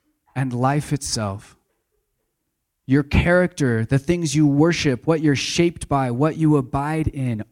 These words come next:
all of it is on the table. Life is no more than the sum of what you give your attention to.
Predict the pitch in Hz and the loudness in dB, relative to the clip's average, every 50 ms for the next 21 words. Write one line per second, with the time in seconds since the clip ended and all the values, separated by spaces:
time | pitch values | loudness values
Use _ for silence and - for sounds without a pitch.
0 | _ 139 143 156 170 180 190 196 - 151 147 139 139 127 123 - 127 123 120 123 | _ -2 0 0 2 0 0 -2 -2 -2 -4 -4 -4 -8 -10 -10 -8 -6 -4 -4
1 | 139 156 151 - - - - _ _ _ _ - 117 113 - 123 120 123 120 117 | -4 -6 -8 -10 -14 -16 -18 _ _ _ _ -8 -6 -4 -4 -4 -4 -4 -6 -8
2 | - - 113 107 95 - 85 85 90 _ _ _ _ _ _ _ _ _ _ _ | -8 -8 -8 -8 -8 -10 -14 -18 -20 _ _ _ _ _ _ _ _ _ _ _
3 | _ _ _ _ _ _ _ _ _ _ _ _ _ _ _ _ _ _ _ _ | _ _ _ _ _ _ _ _ _ _ _ _ _ _ _ _ _ _ _ _
4 | _ _ _ _ _ _ _ _ _ _ _ _ _ _ _ _ _ _ _ _ | _ _ _ _ _ _ _ _ _ _ _ _ _ _ _ _ _ _ _ _
5 | _ _ _ _ _ - 139 135 160 175 196 190 - - 175 151 147 170 175 180 | _ _ _ _ _ 0 2 4 4 4 2 0 0 0 0 0 0 0 0 0
6 | 180 175 165 170 175 175 170 147 139 135 151 170 196 185 - - - - - - | 0 0 2 2 4 4 4 2 2 2 0 0 -2 -4 -6 -8 -12 -16 -18 -18
7 | - - - - - - _ _ _ - 147 151 147 127 - - - - 165 175 | -20 -20 -20 -20 -20 -20 _ _ _ -4 -2 -2 -2 -2 -2 -2 -2 0 0 0
8 | 185 185 185 190 190 190 190 196 196 - _ _ _ _ _ _ _ _ _ _ | 0 0 0 -2 -4 -4 -6 -6 -10 -12 _ _ _ _ _ _ _ _ _ _
9 | _ _ _ 135 131 113 117 127 147 160 - - 147 147 135 143 - 143 156 165 | _ _ _ -4 -2 -2 0 0 0 0 0 2 2 2 2 2 0 0 0 0
10 | 170 151 151 147 143 131 117 - - - 143 143 131 120 110 101 - - 95 87 | 0 -2 -2 -2 -2 -2 -4 -4 -6 -8 -8 -8 -8 -10 -12 -12 -12 -12 -12 -12
11 | 87 104 | -14 -16